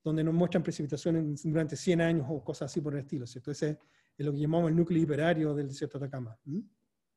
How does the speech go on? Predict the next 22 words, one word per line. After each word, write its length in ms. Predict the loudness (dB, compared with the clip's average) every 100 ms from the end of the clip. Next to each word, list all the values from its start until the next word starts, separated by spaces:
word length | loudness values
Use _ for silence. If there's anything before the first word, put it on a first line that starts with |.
| _ _
Y 120 | 0 2
lo 80 |
que 120 | 4 4
voy 160 | 6
a 40 | 4
mostrar 300 | 4 2 0
es 80 |
que 280 | 2 0 -2 -8 _ _
es 120 | -4
cómo 200 | 4 6
los 100 | 6
ecosistemas 480 | 4 2 0 4 6
del 60 | 4
desierto 340 | 2 0 0
se 120 | 0
distribuyen 560 | -2 0 0 6 6 6
de 60 |
acuerdo 180 | 4 0
a 40 | 0
esta 100 | -4
creciente 280 | -4 -4
precipitación, 720 | -4 -6 -8 -8 -6 -6 -6